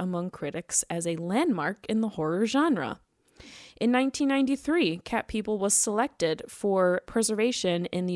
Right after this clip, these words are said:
United States National Film Registry by the Library of Congress. There's a copy of it also at the Museum of Modern Art in New York. Wow. Critic Roger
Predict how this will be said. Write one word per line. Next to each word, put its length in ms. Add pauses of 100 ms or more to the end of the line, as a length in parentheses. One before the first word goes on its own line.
United 260
States 320
National 400
Film 340
Registry 640 (320)
by 160
the 140
Library 420
of 140
Congress. 720 (600)
There's 180
a 40
copy 460
of 140
it 100
also 500
at 280
the 100
Museum 580 (160)
of 220
Modern 420
Art 280
in 160
New 100
York. 380 (260)
Wow. 540 (260)
Critic 500
Roger 420